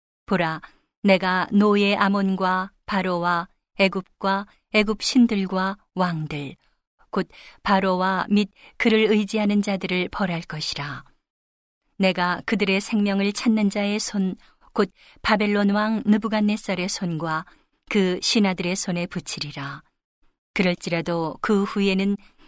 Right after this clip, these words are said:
그 땅이 여전히 사람 살 곳이 되리라.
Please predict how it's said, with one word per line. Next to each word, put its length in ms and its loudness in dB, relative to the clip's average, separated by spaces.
그 180 4
땅이 400 2
여전히 540 0
사람 440 2
살 240 -6
곳이 340 -6
되리라. 560 -10